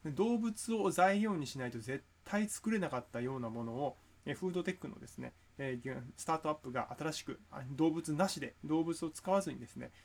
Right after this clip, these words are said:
製品化したものの、ものの、あの、製品に関してついてる名前なんですよ。アニマルフリーアイスクリームとか、アニマルフリー、えー、コラーゲンとか、アニマルフリーレザーとかっていうの、いう名前がついてるんですね。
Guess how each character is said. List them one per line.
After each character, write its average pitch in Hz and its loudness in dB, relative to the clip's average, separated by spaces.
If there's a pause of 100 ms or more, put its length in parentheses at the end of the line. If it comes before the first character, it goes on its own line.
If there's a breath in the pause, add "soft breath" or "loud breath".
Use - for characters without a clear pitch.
製 156 4
品 139 -4
化 123 -4
し - -10
た 113 -2 (160)
も 143 -2
の 123 -2 (240)
の、 143 -6
も 139 -2
の 135 -2
の、 214 2 (120)
あ 131 -2
の、 120 -6
製 156 2
品 139 -6
に 135 -8
関 113 -6
し - -18
て - -12 (140)
つ - 0
い 143 0
て - -8
る - -12
名 139 -2
前 131 -2
な 120 -4
ん - -10
で 113 -14
す - -10
よ。 - -10 (260)
ア 139 0
ニ 151 2
マ 147 6
ル 147 -2
フ 139 -6
リ 139 -2
ー - -2
ア 135 0
イ 127 -2
ス - -12
ク 147 -4
リ 135 -2
ー 120 -6
ム 117 -10
と 123 -12
か、 117 -6 (240 loud breath)
ア 143 0
ニ 147 0
マ 139 2
ル 139 -4
フ 139 -8
リ 131 -4
ー、 - -12 (920)
え 139 -2
ー、 - -16
コ 143 2
ラ 139 6
ー 120 -2
ゲ 117 -6
ン 107 -14
と 123 -12
か、 120 -4 (180 loud breath)
ア 147 -2
ニ 147 0
マ 139 0
ル 143 -2
フ 135 -8
リ 143 0
ー 127 0
レ 143 2
ザ 120 -2
ー 107 -6
と - -16
か - -12
っ 117 -12
て - -12
い 127 -6
う - -8
の、 120 -10 (280)
い 143 -4
う - -10
名 139 -2
前 131 -4
が 123 -6
つ - -8
い 120 -6
て 117 -12
る 117 -12
ん 113 -14
で 110 -14
す - -18
ね。 139 -10